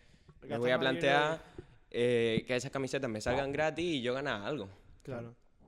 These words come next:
Speaker 1: Pues esas camisetas se vendieron bien. Después, las siguientes, en vez de veinte, hicimos treinta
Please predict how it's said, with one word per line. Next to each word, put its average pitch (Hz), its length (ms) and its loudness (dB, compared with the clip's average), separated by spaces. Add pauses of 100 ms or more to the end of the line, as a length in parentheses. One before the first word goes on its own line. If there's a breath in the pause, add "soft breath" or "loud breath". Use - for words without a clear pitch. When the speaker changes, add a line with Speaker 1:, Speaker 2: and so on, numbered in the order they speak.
(320)
Speaker 1:
Pues 104 160 -12
esas 101 80 -10
camisetas 101 420 -12
se - 80 -10
vendieron 104 380 -8
bien. 160 260 -4 (560)
Después, 104 380 -12
las 101 240 -8
siguientes, 104 880 -6
en 107 140 -10
vez 101 100 -8
de 104 100 -6
veinte, 104 280 -8
hicimos 101 300 -10
treinta 110 480 -6